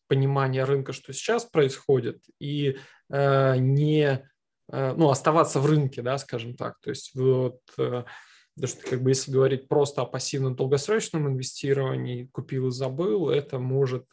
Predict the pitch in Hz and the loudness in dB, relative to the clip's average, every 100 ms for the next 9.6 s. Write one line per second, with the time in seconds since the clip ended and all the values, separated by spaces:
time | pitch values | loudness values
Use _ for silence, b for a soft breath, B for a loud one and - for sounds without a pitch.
0 | b b b b - 131 127 120 120 123 | b b b b -8 -4 -2 -2 -4 -8
1 | 113 135 131 135 - 151 143 - 135 123 | -2 2 4 4 6 4 4 0 -6 -6
2 | - 139 139 131 123 - 135 135 - 190 | -4 -2 0 0 0 -2 -8 -8 -6 -6
3 | 170 151 135 b b b _ - 127 143 | 0 0 0 b b b _ -8 -6 -4
4 | 139 131 127 - 127 127 120 120 123 131 | -4 -6 -8 -6 -6 -4 -6 -6 0 2
5 | 127 113 - 156 165 - - - - 131 | 2 0 -4 -4 -4 -8 -14 -18 -12 -12
6 | 135 143 131 135 135 143 - 127 127 131 | -12 -14 -14 -14 -16 -18 -12 -10 -10 -12
7 | - 127 - _ _ 131 127 - 131 127 | -16 -18 -18 _ _ -8 -6 -8 -6 -6
8 | - - 147 135 - - 135 127 123 - | -6 -8 0 2 2 0 -2 -2 -6 -14
9 | - - - - - | -18 -18 -12 -12 -12